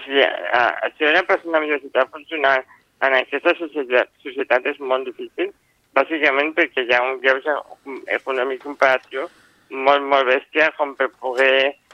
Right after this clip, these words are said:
eh, assolir tot el cercle social que tenim les persones amb diversitat funcional. Si, a més,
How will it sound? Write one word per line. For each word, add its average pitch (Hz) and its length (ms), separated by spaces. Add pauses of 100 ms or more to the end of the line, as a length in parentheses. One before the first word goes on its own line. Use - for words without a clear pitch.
(360)
eh, 131 580
assolir 135 600
tot - 180
el 151 140
cercle 147 400
social 135 580 (420)
que 143 100
tenim 123 420
les 139 120
persones 127 500
amb 131 220
diversitat 117 440
funcional. 120 520 (500)
Si, 147 220
a 135 120
més, 151 300